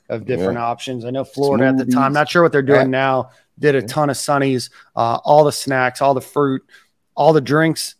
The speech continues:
Speaker 1: that anybody could ever want, including literally, uh, probably crates and crates of, uh, of Gatorade there. Uh, top forty tight end. Um, sorry, here,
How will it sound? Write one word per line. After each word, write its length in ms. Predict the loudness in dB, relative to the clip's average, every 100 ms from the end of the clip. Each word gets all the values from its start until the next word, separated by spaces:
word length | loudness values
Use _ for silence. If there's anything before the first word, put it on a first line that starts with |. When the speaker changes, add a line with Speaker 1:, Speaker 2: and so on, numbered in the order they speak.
| -4
Speaker 1:
that 160 | -2 0
anybody 400 | 0 2 2 2
could 160 | -2
ever 200 | -2 -2
want, 300 | 0 0 0
including 640 | -2 -4 -4 -2 -2 -4 -6 _ _ -16
literally, 640 | -8 -6 -4 -4 -6 -6
uh, 280 | -6 -8 -10 -12 _ _ _ _ _
probably 240 | -2 -2 -4 -10
crates 500 | -4 -4 -4 -8 -10
and 120 | -10
crates 420 | -6 -6 -8 -8
of, 260 | -10 -8 -6
uh, 220 | -6 -8 _ _ _
of 140 | -6 -2
Gatorade 460 | 0 2 0 -2 -2
there. 300 | -2 -2 -6 _ _ _ _ _ -10
Uh, 220 | 0 2 2
top 420 | 2 4 4 4
forty 640 | -2 4 4 4 2 -2 -8 _ _
tight 440 | -16 2 4 4 2 -4
end. 460 | -2 -2 -2 -6 -14 _ _ _
Um, 580 | -8 -6 -6 -8 -10 -14 _ _ _ -20 -20 _
sorry, 320 | -4 -4 -4
here, 460 | -6 -2 0 0